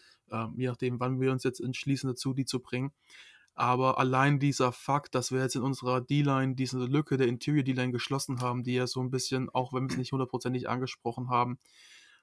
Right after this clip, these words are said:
äh, wie soll ich es am besten sch-, sagen, diese, die größte Lücke mal mit.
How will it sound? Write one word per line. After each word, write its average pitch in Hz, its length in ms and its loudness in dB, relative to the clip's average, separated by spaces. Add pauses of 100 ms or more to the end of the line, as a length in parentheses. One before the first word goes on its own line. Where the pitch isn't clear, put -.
(280)
äh, 113 240 -6 (100)
wie 117 80 -10
soll 117 160 -8
ich 117 60 -10
es - 20 -6
am 117 80 -6
besten 120 220 -8
sch-, - 220 -6
sagen, 120 680 -4
diese, 117 420 -8 (560)
die 113 60 -10
größte 135 380 -2
Lücke 143 260 2
mal 139 240 4
mit. 139 240 2